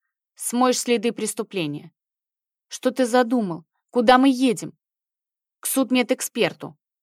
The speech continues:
"Егор!" испуганно восклицает девушка. Киреев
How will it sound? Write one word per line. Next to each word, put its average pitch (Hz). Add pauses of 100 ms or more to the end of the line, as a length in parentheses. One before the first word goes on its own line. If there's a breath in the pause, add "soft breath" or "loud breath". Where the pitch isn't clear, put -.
(340)
"Егор!" 214 (340)
испуганно 196
восклицает 180
девушка. 165 (680)
Киреев 254